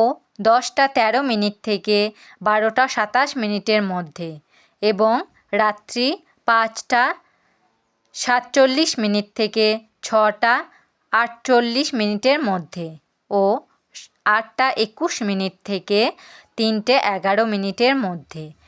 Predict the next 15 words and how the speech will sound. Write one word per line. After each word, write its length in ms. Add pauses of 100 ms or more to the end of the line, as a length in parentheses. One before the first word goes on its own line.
(180)
মাহেন্দ্র 520 (100)
যোগ 260 (480)
দিবা 400 (580)
ছটা 440
তিরিশ 460
মিনিট 300 (100)
থেকে 320 (380)
সাতটা 560
পনেরো 440
মিনিটের 500
মধ্যে 500 (320)
ও 120 (560)
একটা 480
বারো 320
মিনিট 340